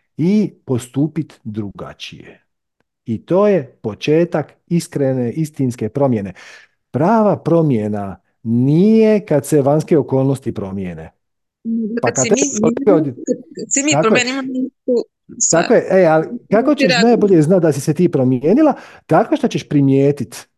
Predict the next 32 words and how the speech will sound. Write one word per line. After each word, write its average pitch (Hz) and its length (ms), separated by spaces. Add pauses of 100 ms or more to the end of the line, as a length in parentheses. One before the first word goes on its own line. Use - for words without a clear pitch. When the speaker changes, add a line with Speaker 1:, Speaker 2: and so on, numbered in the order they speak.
(120)
Speaker 1:
da 123 280
si 151 160
na 127 120
istu 277 440
stvar 220 480
reagirala 143 760
drugačije. 117 800 (680)
Znači, 139 260
ako 135 300
na 147 140
istu 320 340
stvar 135 360
na 127 100
koju 131 220
si 123 140
prije 143 240
dva 143 240
mjeseca 120 460
reagirala 110 800
na 92 100
jedan 160 300
način, 110 320 (520)
sutra 156 600
reagiraš 139 600
drugačije, 117 880
to 170 280
je 135 180
znak 127 340
da 104 100
si 110 140
se 107 140
promijenila, 147 720